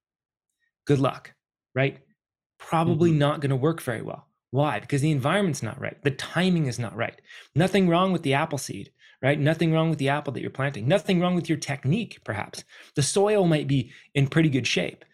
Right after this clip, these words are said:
Speaker 1: but the environment itself, the timing is off. And so now we start to look at, okay, the environment matters,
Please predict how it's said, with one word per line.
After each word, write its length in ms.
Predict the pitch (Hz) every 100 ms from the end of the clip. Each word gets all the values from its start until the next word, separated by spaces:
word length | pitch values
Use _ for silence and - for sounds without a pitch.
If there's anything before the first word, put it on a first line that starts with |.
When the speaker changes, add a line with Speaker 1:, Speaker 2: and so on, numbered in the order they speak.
| - _
Speaker 1:
but 120 | -
the 100 | 151
environment 500 | 151 131 139 151 139
itself, 480 | 123 - - 143 -
the 60 | -
timing 500 | - - 156 156 127
is 100 | 117
off. 340 | 143 - - _ _ _
And 120 | 139 131
so 120 | 139
now 420 | 131 156 175 185
we 120 | 175
start 200 | 139 151
to 60 | 143
look 140 | 143
at, 80 | 131
okay, 160 | 123 120
the 120 | 120
environment 560 | 110 107 131 139 123 104
matters, 500 | 113 123 - -